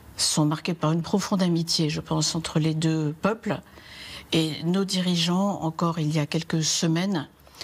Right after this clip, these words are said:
ont reparlé de cette visite d'État, puisque le président de la République est invité au Maroc à effectuer une visite d'État, euh, qu'il faut sans doute faire, euh, maintenant, euh, dès que les dates seront trouvées,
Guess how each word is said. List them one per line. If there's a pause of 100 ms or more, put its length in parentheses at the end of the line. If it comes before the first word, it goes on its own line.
(160)
ont
reparlé
de
cette
visite
d'État,
puisque
le
président
de
la
République
est
invité (320)
au
Maroc
à
effectuer
une
visite
d'État, (500)
euh, (120)
qu'il
faut
sans
doute
faire,
euh,
maintenant, (380)
euh,
dès
que
les
dates
seront
trouvées,